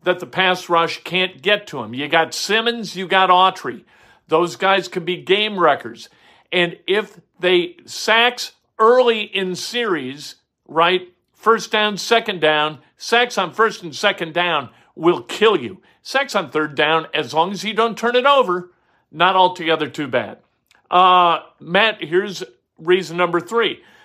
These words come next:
Matt Ryan finally seemed to find rhythm, and the Colts, as a result, finally scored more than twenty points.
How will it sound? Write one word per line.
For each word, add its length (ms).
Matt 320
Ryan 440
finally 720
seemed 300
to 80
find 420
rhythm, 540
and 120
the 60
Colts, 340
as 140
a 60
result, 600
finally 360
scored 360
more 160
than 100
twenty 280
points. 420